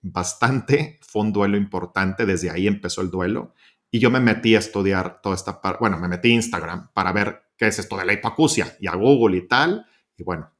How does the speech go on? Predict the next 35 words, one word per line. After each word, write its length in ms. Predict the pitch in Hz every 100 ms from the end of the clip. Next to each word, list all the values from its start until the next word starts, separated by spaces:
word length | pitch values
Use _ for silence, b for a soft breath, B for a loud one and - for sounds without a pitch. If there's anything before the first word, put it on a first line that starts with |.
| _
ya 160 | - 92
es 140 | 87
toda 140 | - 87
una 100 | 85
historia. 360 | 87 87 95
Pero 220 | 95 120 120
fue 180 | 139
ese 180 | 135 147
justo 340 | 139 127 - 120
momento, 500 | 110 120 120 131 120
hace 300 | 110 110 -
casi 360 | 104 98 98
ya 340 | 92 92 95 - b b
tres 260 | - 110 101
años, 640 | 117 123 139 170 - _ -
e-, 300 | - - 123
y 160 | 117
bueno, 180 | 113 107
ya 160 | 92 95
luego 240 | 101 98
vino 180 | 98 95
la 160 | 95 90
parte 260 | 92 -
de 60 | 92
ponerle 300 | 90 90 95
los 160 | 92
auxiliares 560 | 90 90 98 95 87 90
y 80 | 95
tal, 180 | 143 123
pero 140 | 101
en 80 | 107
ese 120 | 110
momento 300 | 123 110 117
fue 320 | - 107 107
un 400 | 110 113 120 -